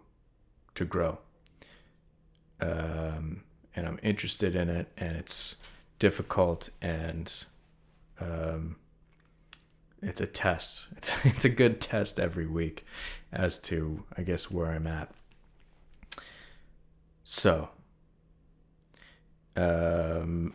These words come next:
I want to add to my little statement here.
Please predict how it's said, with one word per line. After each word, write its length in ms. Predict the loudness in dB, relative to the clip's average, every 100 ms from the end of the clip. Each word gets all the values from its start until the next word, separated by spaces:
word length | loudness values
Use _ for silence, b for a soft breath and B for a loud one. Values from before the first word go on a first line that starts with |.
| 0
I 80 |
want 300 | 2 6 6 4
to 60 | 0 0
add 300 | 4 6 4
to 100 | 0
my 140 | -2 0
little 400 | 0 0 -2 -6 b b -20 -20 -20 -20 -20 -20 -20 -20 -8 -4
statement 560 | -4 0 2 2 0 -4 -8
here. 320 | -6 -6 -6